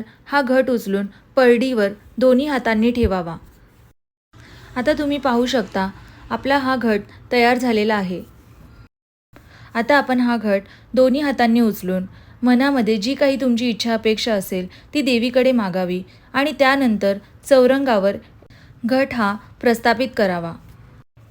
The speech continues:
एकदा घट प्रस्थापित झाला की पुढचे नऊ दिवस घट हलवू नये. घटाला दररोज हळूहळू थोडे थोडे पाणी शिंपडावे. घटाजवळची जागा ही स्वच्छ असावी. घट प्रस्थापित झाला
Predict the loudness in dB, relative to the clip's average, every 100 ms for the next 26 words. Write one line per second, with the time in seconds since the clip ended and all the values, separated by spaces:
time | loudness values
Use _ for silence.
0 | _ -4 -2 0 0 0 -2 -2 -4 -2
1 | -2 0 -2 0 0 -2 -6 -12 -6 -2
2 | 0 0 0 2 2 2 0 0 -2 -4
3 | -16 -8 0 2 2 4 4 4 2 -2
4 | -8 -18 -20 -20 -20 -20 -20 -20 -20 -20
5 | -6 -2 2 2 2 0 -6 -14 2 6
6 | 6 6 2 -2 2 2 2 0 0 2
7 | 4 4 2 0 -2 -2 -2 -2 -4 -6
8 | -6 -12 -20 -20 _ -20 -20 -20 -20 -2
9 | 2 4 6 6 6 4 2 0 0 -2
10 | -4 -12 -6 -2 2 2 2 4 2 2
11 | 0 -2 -10 -14 -20 -20 _ _ -20 -8
12 | 0 2 2 0 2 0 2 2 2 4
13 | 2